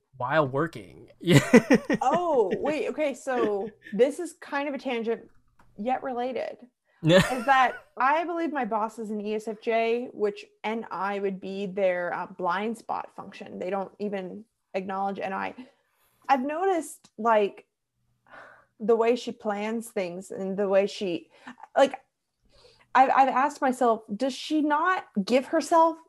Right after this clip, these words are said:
Speaker 2: zone out time? Slash, why
Speaker 1: There
Speaker 2: isn't she
Speaker 1: wouldn't be.
Speaker 2: giving me zone out time? If you want me to come up with the strategy or do anything creative, there's gonna need to be time where I think about it or muse on it.
Speaker 1: Yeah.
Speaker 2: And, like, that's just,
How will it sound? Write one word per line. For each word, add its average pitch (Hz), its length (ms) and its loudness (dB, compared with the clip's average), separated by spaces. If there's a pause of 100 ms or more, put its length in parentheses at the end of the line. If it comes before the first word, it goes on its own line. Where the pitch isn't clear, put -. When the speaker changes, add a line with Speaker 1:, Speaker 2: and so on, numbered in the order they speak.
(100)
Speaker 2:
zone 196 380 4
out 339 240 4
time? 359 480 -2
Slash, 240 480 2
why 214 240 6
Speaker 1:
There 466 200 10
Speaker 2:
isn't 453 140 10
she 135 60 0
Speaker 1:
wouldn't - 220 2
be. - 0 -
Speaker 2:
giving 330 320 4
me 320 300 6
zone 277 260 0
out 208 200 -2
time? - 240 -12 (480)
If 220 120 -8
you 294 120 6
want 285 240 2
me 330 120 0
to 349 220 4 (360)
come 254 180 2
up 294 120 4
with 262 120 -2
the 262 60 -4
strategy 233 720 4
or 208 80 8
do 208 140 0
anything 233 320 0
creative, 226 540 2 (540)
there's 214 300 6
gonna 233 240 6
need 269 140 0
to 262 60 2
be 247 240 0 (180)
time 269 460 0
where 208 140 4
I 208 120 4
think 381 320 0
about 175 340 0
it - 200 -2 (380)
or 233 180 8
muse 254 400 6
on 220 180 -2
it. - 240 -8
Speaker 1:
Yeah. - 80 2
Speaker 2:
And, 226 80 2
like, 247 260 4 (140)
that's 269 320 4
just, 269 260 -4